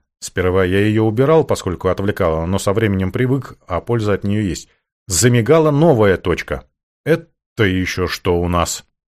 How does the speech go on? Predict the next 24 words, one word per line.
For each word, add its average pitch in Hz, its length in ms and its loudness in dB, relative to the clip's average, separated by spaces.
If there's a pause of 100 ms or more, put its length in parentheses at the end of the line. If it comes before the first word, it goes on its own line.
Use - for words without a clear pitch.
(420)
Вопросительный 113 640 0
знак, 135 480 -2
скрывающий 113 640 2
барьер, 127 580 2
четвёртый 117 540 2
ранг. 82 380 0 (720)
"Что - 240 -2
ты 156 100 0
нашёл?" 165 340 2
спросила 101 460 0
Леонесса, 110 480 2
поскольку 107 480 -2
я 98 180 2
остановился. 98 800 -4 (560)
"Что-то 110 400 0
интересное, 101 680 0
похоже", 98 440 -2
отозвался 98 640 -2
я. 92 200 -2 (500)
"Скрывающий 117 720 2
барьер. 120 520 0 (480)
Написано 117 500 0
четвёртый 117 520 0
ранг". 85 420 -2